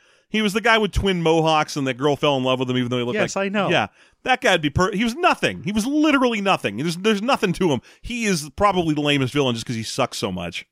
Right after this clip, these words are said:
Speaker 2: Sucks so bad.
Speaker 1: I can't, I can't even remember his name now.
Speaker 2: No. Why would I?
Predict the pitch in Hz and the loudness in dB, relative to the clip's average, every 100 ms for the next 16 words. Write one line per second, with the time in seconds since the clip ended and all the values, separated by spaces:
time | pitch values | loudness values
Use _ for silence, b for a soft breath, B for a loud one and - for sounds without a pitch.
0 | _ _ - - - - - 156 123 147 | _ _ -18 -10 -10 -8 -8 -6 -6 -6
1 | 131 98 85 - - 131 117 - 131 135 | -4 -6 -10 -20 -12 -10 -10 -8 -4 -2
2 | 110 120 113 98 101 101 113 92 87 87 | -2 -2 -4 -4 -4 -4 -4 -6 -8 -12
3 | 110 143 214 139 - _ _ _ _ 139 | -8 -2 -2 -2 -8 _ _ _ _ -12
4 | 156 208 190 262 175 95 | -2 0 2 2 0 -4